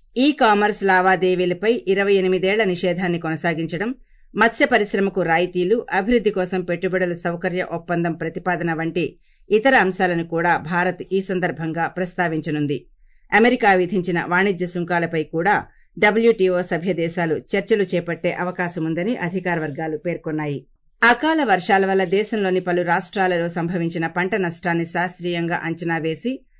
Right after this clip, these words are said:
రైతులకు సకాలంలో సహాయం చేస్తామని కేంద్ర వ్యవసాయ, రైతు సంక్షేమ,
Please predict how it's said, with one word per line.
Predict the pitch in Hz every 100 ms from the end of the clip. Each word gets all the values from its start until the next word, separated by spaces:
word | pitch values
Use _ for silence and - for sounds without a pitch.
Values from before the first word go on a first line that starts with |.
| _ -
రైతులకు | 202 233 262 226 202
సకాలంలో | 180 185 208 202 190 190
సహాయం | 180 165 190 190
చేస్తామని | 180 170 165 170 160 170 185 - _ _ -
కేంద్ర | 214 233 226
వ్యవసాయ, | 170 185 208 214 190 196 214
రైతు | 180 185 196
సంక్షేమ, | 190 175 - 185